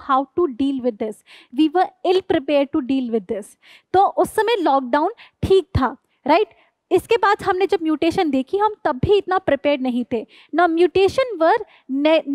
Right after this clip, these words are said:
natural, ये second set of condition है, म्यूटेशन आपकी second set of condition है। आदमी, article says that कि आप पिछली बार, जो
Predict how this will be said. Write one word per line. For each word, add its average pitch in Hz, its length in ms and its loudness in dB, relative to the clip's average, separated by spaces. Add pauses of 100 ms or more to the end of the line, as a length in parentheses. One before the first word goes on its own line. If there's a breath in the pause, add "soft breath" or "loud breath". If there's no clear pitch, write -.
natural, 285 540 0
ये 294 140 2
second 427 480 -2
set 339 160 2
of 359 120 -2
condition 269 540 -4
है, 214 140 -10 (360)
म्यूटेशन 311 460 0
आपकी 330 240 -2
second 359 400 -4
set 302 160 0
of - 100 -12
condition 240 440 -6
है। 220 160 -14 (920 soft breath)
आदमी, 302 420 -2 (260)
article 370 420 2
says 320 360 -2
that 285 260 -2
कि 427 120 0 (200)
आप 359 260 2 (120)
पिछली 403 280 0 (120)
बार, 330 260 2
जो - 120 -6